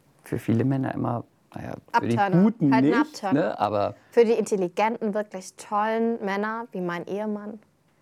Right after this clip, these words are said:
Speaker 2: die es begriffen haben.
Speaker 1: Aber du redest natürlich auch viel Stuss. Deswegen
Speaker 2: Also mir hat auch mal jemand gesagt, „Lilly, da kommt zwar sehr viel raus, aber da steckt auch immer was dahinter.“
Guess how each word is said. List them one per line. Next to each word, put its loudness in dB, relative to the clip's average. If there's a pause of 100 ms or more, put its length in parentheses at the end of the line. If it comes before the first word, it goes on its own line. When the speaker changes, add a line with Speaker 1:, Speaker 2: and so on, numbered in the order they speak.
(200)
Speaker 2:
die -4
es -6
begriffen -8
haben. -10 (1600)
Speaker 1:
Aber -4
du -4
redest -6
natürlich -6
auch -4
viel -6
Stuss. -4 (300)
Deswegen -2 (120)
Speaker 2:
Also 2
mir 2
hat 0
auch 0
mal 2
jemand 2
gesagt, -4 (360)
„Lilly, 4
da 2
kommt -2
zwar -2
sehr 2
viel -4
raus, -2
aber -4
da -4
steckt -6
auch -8
immer -2
was -4
dahinter.“ -10